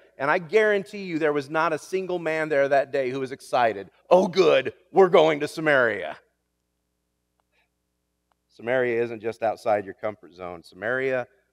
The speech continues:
blows your comfort zone away. And I'm just gonna confess it, and I'm gonna confess it for all of us.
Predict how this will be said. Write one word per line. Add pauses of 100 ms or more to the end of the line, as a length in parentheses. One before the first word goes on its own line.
(100)
blows
your
comfort
zone
away.
And (1400)
I'm
just
gonna
confess
it,
and
I'm
gonna
confess
it
for
all
of
us.